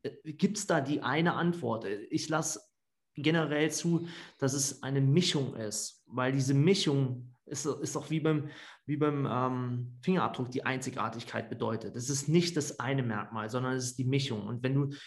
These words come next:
wenn du diese Einzigartigkeit, diese Mischung, diese Essenz ausdrücken kannst in Worte,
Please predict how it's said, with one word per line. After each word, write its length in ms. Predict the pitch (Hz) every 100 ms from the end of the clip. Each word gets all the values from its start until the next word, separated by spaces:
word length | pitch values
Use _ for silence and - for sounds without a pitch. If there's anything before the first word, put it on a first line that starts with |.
| - -
wenn 100 | 131
du 60 |
diese 240 | 127 123 113
Einzigartigkeit, 800 | 151 175 131 120 123 - 127
diese 180 | 127 120
Mischung, 340 | 123 151 147 127
diese 200 | 123 127
Essenz 540 | 117 - 156 127 -
ausdrücken 560 | 135 147 - 123 - 110
kannst 380 | 101 95 -
in 140 | 113 110
Worte, 380 | 110 120 107